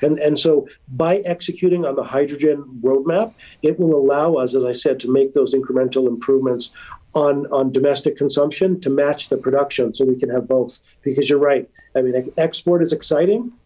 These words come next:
It's where the jobs are, the royalties are, absolutely.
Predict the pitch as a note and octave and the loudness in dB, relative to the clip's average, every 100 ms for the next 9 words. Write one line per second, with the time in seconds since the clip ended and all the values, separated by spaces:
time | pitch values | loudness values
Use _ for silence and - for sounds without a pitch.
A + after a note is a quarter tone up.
0 | _ - C#3+ C3 D3+ C#3+ D#3+ D#3+ F3 F3+ | _ -2 -2 0 0 0 0 -2 0 0
1 | C3 A#2+ D3+ E3 F3+ F3+ D3+ D3 D#3 D#3+ | -2 0 0 0 -2 -2 -2 -4 -4 -2
2 | D3+ E3 F#3+ | 0 2 0